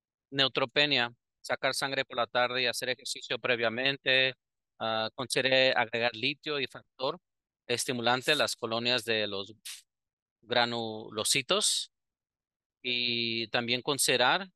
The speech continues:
eh, la neutropenia étnica y confirmar con pruebas genéticas. Algo muy fácil que hacer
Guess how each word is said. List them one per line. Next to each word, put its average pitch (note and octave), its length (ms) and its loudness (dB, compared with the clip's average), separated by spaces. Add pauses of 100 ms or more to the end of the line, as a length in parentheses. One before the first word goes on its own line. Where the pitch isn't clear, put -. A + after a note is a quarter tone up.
eh, B2 180 -4
la A2+ 140 -4
neutropenia C#3 960 -2 (400)
étnica D3+ 640 -2 (340)
y B2 100 -14
confirmar A#2 540 -2
con A#2+ 140 -8
pruebas A2 360 -2
genéticas. A2 760 -2 (600)
Algo D3 180 -4
muy E3 160 -4
fácil D3+ 400 0
que D3 120 2
hacer D#3 360 0